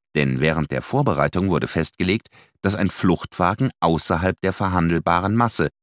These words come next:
also außerhalb der Agenda liegt. Beispiel. Ein Einkäufer ist verantwortlich für die Verhandlungsführung. Er versucht beim Lieferanten eine Preisreduzierung von fünf Prozent zu erreichen.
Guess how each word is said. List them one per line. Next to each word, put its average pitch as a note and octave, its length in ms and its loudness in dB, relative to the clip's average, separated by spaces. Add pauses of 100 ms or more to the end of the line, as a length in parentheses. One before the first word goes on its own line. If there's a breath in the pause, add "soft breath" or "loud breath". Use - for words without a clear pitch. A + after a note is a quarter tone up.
(180)
also G2 340 0 (260)
außerhalb D2 640 0
der - 180 -4
Agenda G2+ 420 -2
liegt. - 360 -8 (880)
Beispiel. F#2+ 400 0 (1120)
Ein B2 240 2
Einkäufer D3+ 520 2
ist - 180 -6
verantwortlich F#2 680 -2
für G2+ 100 0
die F2+ 80 0
Verhandlungsführung. C#2 1000 -2 (420 soft breath)
Er A2+ 140 2
versucht C3+ 340 0
beim B2 160 2
Lieferanten E2 520 0
eine D2+ 180 -2
Preisreduzierung D2 1000 -2
von G#2 220 -2
fünf - 320 -4
Prozent - 420 -4
zu - 120 -4
erreichen. - 440 -6